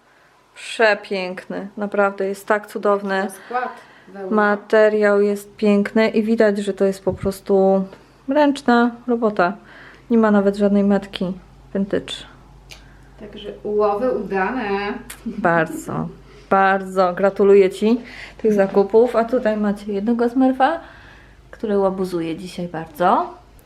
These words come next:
Speaker 1: I Stefanii, która pilnuje moich łowów. Blep.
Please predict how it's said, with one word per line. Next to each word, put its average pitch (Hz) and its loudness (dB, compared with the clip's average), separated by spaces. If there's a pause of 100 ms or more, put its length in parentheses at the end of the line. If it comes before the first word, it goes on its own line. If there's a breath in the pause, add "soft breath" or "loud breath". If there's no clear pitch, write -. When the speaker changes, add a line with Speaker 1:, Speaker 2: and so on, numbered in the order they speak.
(460 loud breath)
Speaker 1:
I 392 6
Stefanii, 247 0
która 214 0
pilnuje 208 0
moich 202 2
łowów. 151 -8 (1160 soft breath)
Blep. 214 -4